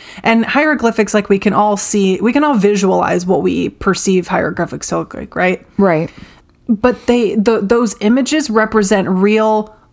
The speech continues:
Speaker 1: or abstract elements. Sometimes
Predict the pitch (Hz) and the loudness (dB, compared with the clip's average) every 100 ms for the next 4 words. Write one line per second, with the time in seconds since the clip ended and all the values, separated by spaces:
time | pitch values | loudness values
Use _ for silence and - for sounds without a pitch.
0 | _ - 381 302 208 214 214 _ - 202 | _ -2 0 2 2 0 -4 _ -6 0
1 | 208 196 - 190 - 180 143 104 - - | 0 0 -2 -2 -2 -4 -4 -8 -10 -10
2 | - _ - - _ - 247 220 226 214 | -10 _ -20 -20 _ 0 0 2 2 2
3 | 202 | 0